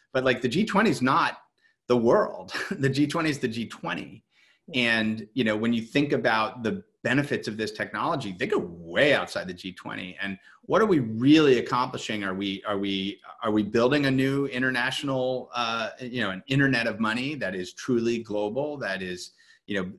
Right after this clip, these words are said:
Speaker 1: the, the benefits and, and the frameworks, uh, you know, can be taken advantage of by everyone everywhere? Or are we, you know, trying to stovepipe and recreate,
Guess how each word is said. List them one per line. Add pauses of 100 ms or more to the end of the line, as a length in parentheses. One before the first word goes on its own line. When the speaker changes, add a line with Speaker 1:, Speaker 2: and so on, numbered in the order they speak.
Speaker 1:
the,
the
benefits
and,
and
the
frameworks,
uh,
you
know, (400)
can
be
taken
advantage
of
by (100)
everyone
everywhere?
Or
are
we, (200)
you
know,
trying
to (320)
stovepipe
and
recreate,